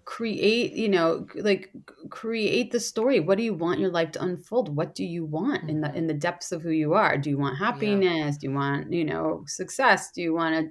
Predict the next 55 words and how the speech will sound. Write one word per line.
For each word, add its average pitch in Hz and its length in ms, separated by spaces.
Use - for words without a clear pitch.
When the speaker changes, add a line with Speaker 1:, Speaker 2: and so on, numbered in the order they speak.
Speaker 1:
job? 214 440
Do 180 80
you 175 80
want, 175 160
you 214 80
know, 196 100
what 202 160
is 220 200
it? 185 100
Like, 170 240
are 185 40
you 180 100
artistic, 180 560
creative? 196 580
What 202 220
fills 214 220
your 196 100
soul? 208 340
And 190 100
then 190 220
I 202 100
even 214 200
say 202 120
to 180 60
my 175 160
clients, 165 280
I - 40
have 175 100
a 180 60
private 156 320
practice. 151 480
I 135 180
have, 151 160
you 160 100
know, 139 100
I 139 140
deal 160 140
with, 147 180
I 160 240
talk 180 220
to 175 80
clients 160 260
every 143 220
day. 143 260
That's 147 160
what 151 100
I 139 60
do 139 260
day 139 140
to 135 80
day 135 100
Speaker 2:
Mm-hmm. 139 80
Speaker 1:
for 143 80
my 127 140
job. 143 340